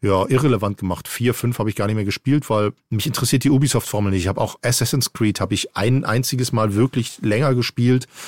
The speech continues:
oder wirklich durchgespielt. Das war dieses Piratending. Die Bootsmechanik war super. Das Spiel selber war halt auch immer, ne, steuere Insel an, klettere auf Ausguckturm, gucke, wo es Sachen zu erledigen gibt, erledige sie.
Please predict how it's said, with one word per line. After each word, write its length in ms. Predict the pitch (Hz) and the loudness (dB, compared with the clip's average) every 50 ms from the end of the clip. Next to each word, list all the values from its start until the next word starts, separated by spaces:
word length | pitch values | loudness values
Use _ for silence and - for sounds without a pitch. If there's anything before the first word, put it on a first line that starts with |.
| - - | -14 -6
oder 200 | - 104 101 92 | -2 -2 0 0
wirklich 220 | 107 101 104 92 - | 0 0 0 -2 0
durchgespielt. 680 | 107 117 131 - - 117 - - - 123 123 127 - | 2 2 2 2 0 -4 -4 -2 0 2 2 2 2
Das 160 | - 95 - | 0 0 0
war 140 | - 98 101 | 0 0 0
dieses 240 | 95 95 92 95 - | 0 0 -2 -4 -4
Piratending. 800 | - - - 101 85 85 92 120 - - 139 131 135 143 160 - - _ - - - - - - | -8 -6 -6 -4 -2 0 -2 -2 0 0 2 2 2 2 0 -2 -6 _ -16 -14 -14 -14 -8 -2
Die 60 | - - | -2 0
Bootsmechanik 640 | - 110 135 - - 135 120 - 110 113 117 104 - | 2 2 2 4 2 2 2 2 2 0 0 0 0
war 120 | 101 98 | 0 0
super. 420 | 95 98 120 - - 151 147 143 135 - - - - _ _ | 0 -2 -4 -2 0 0 0 0 -2 -6 -16 -20 -20 _ _
Das 120 | - 110 | -6 -4
Spiel 300 | - - - 107 110 107 | -4 -4 -2 0 0 2
selber 420 | 95 92 90 98 110 131 123 113 | 2 2 2 2 2 2 2 2
war 140 | 98 107 98 | 0 0 0
halt 140 | 107 110 - | 0 0 0
auch 160 | 101 120 123 127 | -2 -2 -2 -2
immer, 260 | 107 98 92 82 87 117 | -2 -2 -2 -2 -4 -6
ne, 260 | 120 101 107 117 - 151 - - _ _ _ _ - - | -4 -2 -2 -2 -2 -4 -10 -18 _ _ _ _ -14 -10
steuere 460 | - - - 104 104 110 107 107 113 | -8 -4 -2 0 2 2 4 2 2
Insel 280 | 127 131 135 139 135 | 2 2 2 2 2
an, 280 | 120 135 131 135 139 131 | 2 2 2 2 0 0
klettere 320 | - - 120 107 120 107 | -2 -2 -2 -2 0 -2
auf 100 | 113 101 | -2 0
Ausguckturm, 800 | 107 104 117 120 - - 120 - _ - 127 127 127 127 120 - | 0 0 0 -2 -2 -6 -8 -8 _ -2 0 2 2 2 0 0
gucke, 360 | - 127 120 - 127 117 104 | -2 -4 0 2 2 2 2
wo 220 | 104 104 107 113 117 | 2 2 2 4 2
es 200 | 113 101 - - | 2 0 0 0
Sachen 260 | 110 107 - 123 107 | -2 0 0 -2 -2
zu 100 | - 117 | 0 0
erledigen 400 | 107 104 101 110 113 113 113 110 | 2 2 2 2 2 2 0 0
gibt, 160 | 107 110 - | 0 0 0
erledige 380 | 104 98 98 107 101 107 104 95 | 0 2 2 2 2 2 0 0
sie. 260 | 80 85 82 73 69 | 0 0 -2 -4 -4